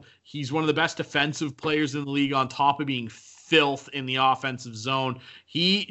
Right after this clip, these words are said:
do you know Mark Stone actually leads the N H L in takeaways over the last five seasons, and it's a gap of about thirty. Like, this guy strips pucks like he's Pavel Datsyuk in his sleep. "Thanks very much." To-, like, just took your change, back of the net.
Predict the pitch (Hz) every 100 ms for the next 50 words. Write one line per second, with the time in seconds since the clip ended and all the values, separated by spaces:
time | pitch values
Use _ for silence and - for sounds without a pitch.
0 | 127 151 220 262 202 170 233 - - 175
1 | 196 190 - 143 127 156 180 196 156 180
2 | 165 160 143 165 151 139 - 143 143 156
3 | 135 117 135 123 131 143 - - 147 135
4 | - 135 139 120 113 - - - - 151
5 | 156 156 127 151 147 202 - 143 139 127
6 | - - - - 151 156 175 107 90 _
7 | _ _ 139 143 110 110 165 247 - 131
8 | 143 123 113 113 113 _ - - - 170
9 | 208 214 - - 170 135 - 160 135 135
10 | - 156 165 175 160 147 143 156 139 147
11 | 123 - - 135 135 135 - _ 160 175
12 | - 165 151 143 143 - - _ _ _
13 | - 160 151 139 120 110 139 - - 196
14 | 196 165 - 151 143 143 - - 143 147
15 | 147 131 123 120 117